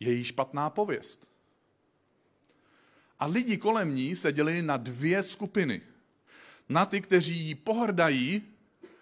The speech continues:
a na ty, kteří ji zneužívají.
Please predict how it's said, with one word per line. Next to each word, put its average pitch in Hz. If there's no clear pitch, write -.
a 147
na 214
ty, 196
kteří 190
ji 202
zneužívají. 196